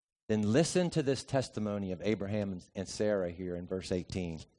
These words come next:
Paul tells us, "Against all hope, Abraham in hope believed." You see, when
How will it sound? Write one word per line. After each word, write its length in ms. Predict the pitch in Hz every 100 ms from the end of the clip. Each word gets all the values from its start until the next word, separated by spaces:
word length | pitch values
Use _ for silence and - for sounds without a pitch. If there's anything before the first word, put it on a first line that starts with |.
| _ _ _ _ _ _ _
Paul 220 | 127 143
tells 340 | 139 135 120 113
us, 220 | 107 -
"Against 1000 | 101 101 98 117 139 156 170 - - - - _ _ -
all 680 | 127 139 151 151 156 143 - _ _ _
hope, 420 | 123 117 95 - - _ _ _ _ _ _ _ _ _ _ _ _ _ _ _ _ _ _ _ _ _
Abraham 760 | 127 151 139 123 127 120 113 101 - _
in 240 | 135 160 147
hope 460 | 110 101 95 - - _ _ _ _ _ _ _ _ _ 82
believed." 420 | 98 110 90 - _ _ _ _ _ _ _ _ _ _ _ _ _ _ _ _ _ _ _ _ _ _ _ _ _ _ _
You 80 | 117
see, 240 | - 160
when 240 | 131 117